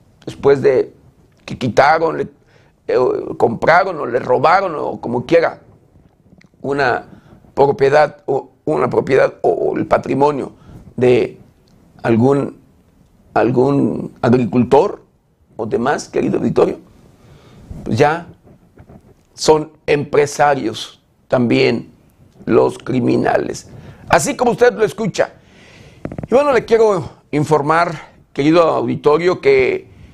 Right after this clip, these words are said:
pues luego de los hechos registrados el domingo pasado, en el veintisiete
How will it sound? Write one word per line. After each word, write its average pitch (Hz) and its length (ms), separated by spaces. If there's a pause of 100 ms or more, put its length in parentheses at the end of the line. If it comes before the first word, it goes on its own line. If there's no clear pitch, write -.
(240)
pues 123 180
luego 165 240
de 165 80
los 151 180
hechos 170 320
registrados 127 560
el 135 100
domingo 165 680
pasado, - 600 (420)
en 123 340
el - 280
veintisiete 156 1120